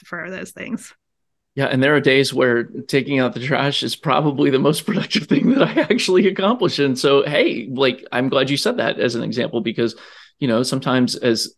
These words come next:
Speaker 2: as very high performing, overachieving, uh, person myself, like, I just have always expected myself to do, like, all the, you know, and I've got these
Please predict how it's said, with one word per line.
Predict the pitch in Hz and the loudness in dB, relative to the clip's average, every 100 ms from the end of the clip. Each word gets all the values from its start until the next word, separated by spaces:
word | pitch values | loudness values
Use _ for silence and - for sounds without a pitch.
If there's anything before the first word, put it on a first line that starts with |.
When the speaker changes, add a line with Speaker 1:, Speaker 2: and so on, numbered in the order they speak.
| - | -4
Speaker 2:
as | 120 117 | -4 -2
very | 123 120 117 113 - _ | 0 2 2 0 -4 _
high | - 120 | -6 -4
performing, | 113 113 123 117 113 113 110 - | -4 -4 -2 0 0 0 -4 -4
overachieving, | 123 117 113 110 131 123 113 110 110 - - - _ | -2 0 -2 -2 -2 0 0 0 -4 -10 -20 -20 _
uh, | 123 101 | -4 -4
person | - 123 - 110 | 0 -2 0 0
myself, | 107 110 - - - - 123 110 | 0 0 -4 -12 -6 0 0 0
like, | 120 117 113 117 | 0 0 -2 -6
I | 113 | -4
just | 110 107 - - - - | -4 -4 -8 -14 -16 -12
have | - 107 101 80 - _ - | -4 -4 -4 -8 -20 _ -16
always | - 113 113 120 110 - | -8 -2 2 2 0 -4
expected | 113 110 - 127 - | -6 -6 -4 -2 -2
myself | 110 110 - - | -2 -2 -4 -4
to | 107 | -4
do, | 110 107 | -4 -4
like, | 107 - - - | -4 -8 -10 -14
all | 127 131 | -10 -8
the, | 127 127 - | -6 -8 -8
you | - | -8
know, | 113 113 | -4 -4
and | 110 | -4
I've | 110 | -4
got | 113 110 | -4 -4
these | 110 - | -8 -10